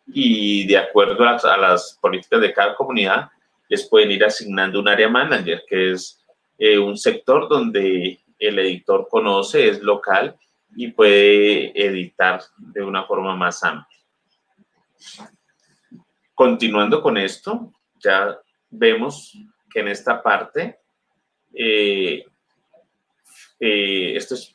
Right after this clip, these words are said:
parece como un conjunto residencial. Miramos, seleccionamos este place. Es un parque industrial, dice Santa María. Vemos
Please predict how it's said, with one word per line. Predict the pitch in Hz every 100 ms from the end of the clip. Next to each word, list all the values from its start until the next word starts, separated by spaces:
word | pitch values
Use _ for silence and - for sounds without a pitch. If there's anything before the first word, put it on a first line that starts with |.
| _
parece | 110 101 123 117
como | 110
un | 101 98
conjunto | 120 117 113 101 95 151
residencial. | 147 107 104 90 87 98 90 110
Miramos, | 123 101 92 113
seleccionamos | 107 107 - 95 92 101 110
este | - 117
place. | - 104 90 - - _ _ _ _ _ _ _
Es | 104 120
un | 113
parque | 113 107 - 123
industrial, | 113 92 90 104 101 120 120
dice | 107 - 107 104 90 85
Santa | - - 92 90 92
María. | 90 85 87 120 - _ _ _ _
Vemos | - 107 110 - -